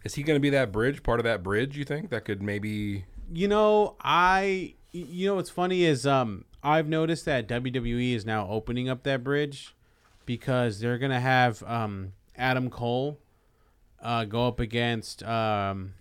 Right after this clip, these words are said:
Speaker 2: I'm sorry for, for, for forgetting his name,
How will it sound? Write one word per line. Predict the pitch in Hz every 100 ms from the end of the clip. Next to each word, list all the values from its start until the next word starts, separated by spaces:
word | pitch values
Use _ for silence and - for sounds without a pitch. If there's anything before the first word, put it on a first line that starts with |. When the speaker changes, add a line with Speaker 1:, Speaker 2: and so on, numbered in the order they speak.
| - - - _ - - -
Speaker 2:
I'm | 113 110
sorry | - 131 135
for, | 127 127 123 113 98
for, | 117 107
for | 95 110
forgetting | 101 - 107 117 113
his | 104
name, | 110 101